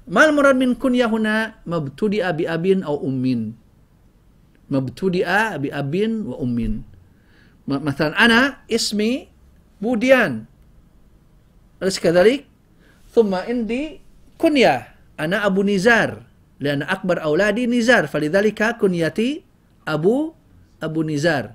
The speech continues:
طبعا لا أدري إن كان هناك من، من الطلاب من لقبوني بلقب، لا أعرف. هذه الكنية هنا ما ابتدأ بأب وأم. أما في قولنا الآن مثل بع-، أسماء بعض العلماء،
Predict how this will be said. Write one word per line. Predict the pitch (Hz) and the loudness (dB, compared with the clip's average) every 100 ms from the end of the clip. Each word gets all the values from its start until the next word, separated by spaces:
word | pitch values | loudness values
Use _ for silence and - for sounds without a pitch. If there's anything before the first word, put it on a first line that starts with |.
| _ _ _ _ _ _ - 381 | _ _ _ _ _ _ -16 -8
طبعا | 311 226 | -4 -4
لا | 220 | -4
أدري | 190 160 151 | -6 -8 -12
إن | |
كان | 147 175 | -10 -10
هناك | 160 180 180 | -8 -8 -4
من، | 165 151 151 - - - 160 - - - 151 | -4 -4 -6 -10 -16 -14 -12 -12 -12 -10 -6
من | 156 | -4
الطلاب | 151 170 180 160 | -2 2 2 2
من | 156 | -2
لقبوني | 139 147 147 160 160 196 147 - | -2 -2 0 0 0 -4 -6 -16
بلقب، | 165 160 156 151 214 | -8 0 0 2 0
لا | 190 185 | 2 0
أعرف. | 160 139 113 110 - - - - _ | 0 -4 -6 -8 -20 -20 -20 -20 _
هذه | - 214 208 208 185 | 2 2 4 0 0
الكنية | - 262 254 | 0 2 2
هنا | 226 226 | 4 2
ما | 220 175 | 0 -2
ابتدأ | 139 - 220 208 190 233 247 | -4 -4 -2 0 2 2 2
بأب | 175 156 143 185 240 269 262 _ | -2 -4 -2 0 0 -2 -4 _
وأم. | 143 127 131 123 113 107 - _ _ _ _ _ _ _ _ _ - | -10 -6 -4 -4 -6 -8 -16 _ _ _ _ _ _ _ _ _ 0
أما | 262 262 | 2 2
في | - 196 | 2 2
قولنا | - 254 240 208 | 4 2 2 -2
الآن | 175 180 160 147 147 | -2 -4 -4 -6 -10
مثل | 165 - 170 | -10 -4 0
بع-، | 180 - - | 0 -2 -8
أسماء | 190 - 226 220 | -8 -2 0 0
بعض | 190 170 | -2 -4
العلماء، | 170 170 160 160 160 131 | -6 -4 -2 0 -2 -6